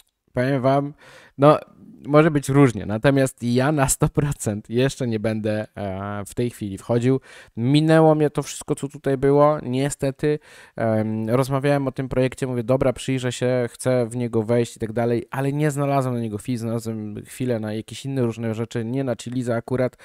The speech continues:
Natomiast jeżeli będę chciał w niego wejść, a pewnie będę chciał, to właśnie będę czekał gdzieś pewnie na te okolice tutaj, czyli mniej więcej od dwudziestu do czterdziestu centów to będą okolice, które mnie będą interesowały na to, żeby wejść w ten projekt,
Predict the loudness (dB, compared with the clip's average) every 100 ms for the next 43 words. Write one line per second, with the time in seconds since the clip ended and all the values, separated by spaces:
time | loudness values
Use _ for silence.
0 | -20 -20 -12 -8 -2 -2 -4 -6 -2 0
1 | 2 2 2 0 -4 -2 0 -2 -4 -2
2 | 0 0 -2 -8 -6 -4 -4 -4 -4 -4
3 | -6 -8 _ -2 0 -2 -4 -4 -4 -6
4 | -6 -6 -8 -4 -4 -4 -6 -8 -6 -10
5 | -10 _ -6 -4 -4 -8 _ _ -4 -4
6 | -4 _ -10 -6 -4 -4 -6 -10 -10 -4
7 | -6 -6 -18 -12 -6 -2 -2 -2 -2 -2
8 | -2 -2 -4 0 0 0 -4 -4 -2 -4
9 | -4 -4 -6 -10 -8 -8 -10 -10 -6 -4
10 | -4 -4 -6 -6 -6 -4 -8 -10 -10 -6
11 | -4 -4 -4 -6 -8 -10 -12 -12 -6 -4
12 | -4 -6 -6 -8 -8 -8 -2 -2 -2 -12
13 | -20 -14 -8 -8 -10 _ _ -4 -4 -4
14 | -12